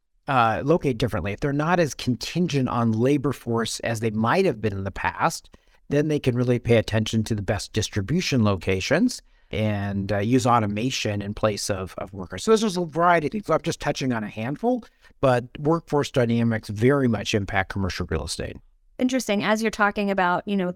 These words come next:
Speaker 2: workforce and office sector kind of being affected, right, by, by work from home, I started thinking just about my own habits or people, you know, people I know's habits. Um, the one industry that I think will definitely see more local growth and that you touched on in the outlook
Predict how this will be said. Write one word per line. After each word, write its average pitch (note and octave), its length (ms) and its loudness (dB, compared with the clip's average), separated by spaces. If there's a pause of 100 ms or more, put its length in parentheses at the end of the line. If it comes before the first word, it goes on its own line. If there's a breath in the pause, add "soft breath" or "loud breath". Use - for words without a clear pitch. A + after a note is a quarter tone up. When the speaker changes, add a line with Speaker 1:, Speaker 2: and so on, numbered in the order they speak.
Speaker 2:
workforce G3+ 600 0
and F#3 180 -2
office G3 340 0
sector F3 340 -4
kind F3+ 180 -2
of E3 40 -4
being F#3 200 0
affected, F3+ 440 -2
right, E3+ 180 -2
by, E3+ 140 -2 (160)
by F3 140 0
work F3+ 240 -2
from F#3 220 -2
home, G#3+ 280 4 (380 loud breath)
I A3 60 2
started B3+ 400 2
thinking A3 560 2 (540)
just - 260 -2
about A3 180 6
my G#3 140 4
own A#3+ 240 0
habits F3 640 0
or F#3+ 100 2
people, G3+ 320 -6
you G#3 60 0
know, E3 120 2
people F#3 280 0
I E3+ 80 2
know's F3+ 240 0
habits. E3+ 500 -2
Um, G3 340 2 (140)
the G#3+ 380 4
one B3 280 0
industry A#3 460 2
that G3 120 0
I G3 100 0
think G3 460 -2 (100)
will F#3+ 180 2
definitely G3+ 560 0
see G3 220 -2
more F#3+ 240 4
local F#3 340 0
growth G#3+ 300 0
and F3+ 100 -2
that E3 80 -2
you F#3 80 -4
touched - 320 -4
on F3+ 240 0
in F#3 160 -4
the F3+ 140 -4
outlook G3+ 440 0